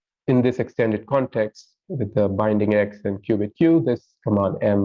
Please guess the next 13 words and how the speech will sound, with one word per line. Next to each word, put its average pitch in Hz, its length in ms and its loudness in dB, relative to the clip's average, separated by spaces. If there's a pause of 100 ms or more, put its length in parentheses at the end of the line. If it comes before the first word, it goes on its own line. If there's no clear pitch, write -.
would - 160 -18
be, 107 340 -2 (600)
uh, 98 280 0 (280)
well 104 220 2 (100)
formed. - 240 -6 (800)
Right? - 180 -4 (300)
So 151 120 -2
let's, 156 360 2
let's 160 260 0
move 156 160 2
on 147 200 2
and 135 120 -2
see, 123 400 0